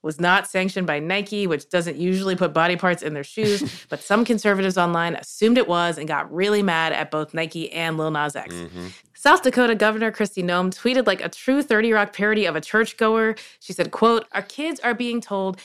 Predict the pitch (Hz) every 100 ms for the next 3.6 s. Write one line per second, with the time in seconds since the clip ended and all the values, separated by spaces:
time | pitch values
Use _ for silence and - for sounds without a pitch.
0 | - 156 247 247 - 247 220 220 202 202
1 | - 190 190 - 180 208 - 202 311 247
2 | 165 - 226 208 180 - - - 240 185
3 | - - 247 247 143